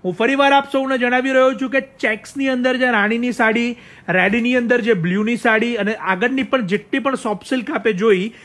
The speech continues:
આ તમામ સાડીઓ ફ્લેટ પચાસ ટકા.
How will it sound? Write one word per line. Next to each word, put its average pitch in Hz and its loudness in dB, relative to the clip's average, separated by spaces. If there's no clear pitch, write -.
આ 190 0
તમામ 233 2
સાડીઓ 262 2
ફ્લેટ 269 -2
પચાસ 262 -2
ટકા. 220 -2